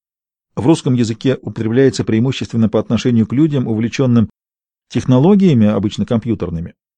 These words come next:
либо членам какого-либо фэндома.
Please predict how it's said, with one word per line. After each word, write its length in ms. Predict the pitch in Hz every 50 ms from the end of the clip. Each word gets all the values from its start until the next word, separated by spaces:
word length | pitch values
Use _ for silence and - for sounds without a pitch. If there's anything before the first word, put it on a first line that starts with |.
| _ _ _ _ _ _ _
либо 440 | - 110 139 175 170 180 180 170 143 135
членам 600 | - - 120 123 143 160 156 160 156 143 - - _ _ -
какого-либо 680 | - 110 101 - 139 139 139 135 131 120 120 117 113 110
фэндома. 580 | - - 117 110 107 90 85 78 85 - -